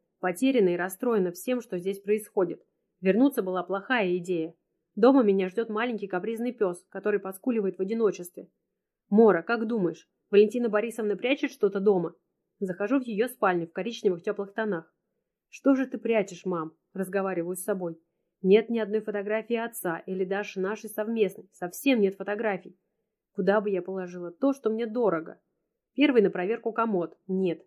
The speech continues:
Прикроватные тумбы. Нет. Под подушкой. Нет. В столе. Нет. Сажусь на пуф возле туалетного столика. Вид у меня словно не спала несколько недель. Открываю ящики. Хочу посмотреть её драгоценности.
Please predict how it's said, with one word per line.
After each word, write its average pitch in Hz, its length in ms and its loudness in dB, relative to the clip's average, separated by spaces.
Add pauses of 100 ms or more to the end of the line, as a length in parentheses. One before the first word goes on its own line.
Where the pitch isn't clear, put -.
(120)
Прикроватные 196 640 -4
тумбы. 175 480 2
Нет. 196 420 -2
Под 190 160 -8
подушкой. 247 600 -2
Нет. 175 360 -2 (140)
В - 60 -20
столе. 233 480 2
Нет. 180 360 -2 (880)
Сажусь 220 360 2
на 196 140 0
пуф 262 260 -8
возле 208 240 2
туалетного 202 480 -4
столика. 175 560 0 (100)
Вид 254 200 -4
у 247 60 2
меня 190 200 0
словно 240 300 -2
не 190 120 0
спала 202 300 -4
несколько 208 400 -4
недель. 196 460 -2 (280)
Открываю 202 560 -2
ящики. 185 500 -6
Хочу 196 220 -8
посмотреть 226 540 -4
её 202 160 -4
драгоценности. 202 800 -6